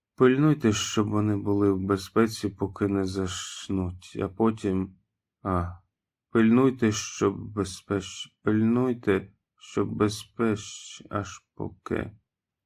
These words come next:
Директорка Коц схрестила руки на столі і поклала на них голову.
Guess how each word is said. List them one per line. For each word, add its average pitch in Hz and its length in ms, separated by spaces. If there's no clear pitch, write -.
Директорка 123 600
Коц 165 400
схрестила 104 600
руки 101 260
на 98 160
столі 113 380
і 127 40
поклала 104 520
на 92 100
них 87 160
голову. - 680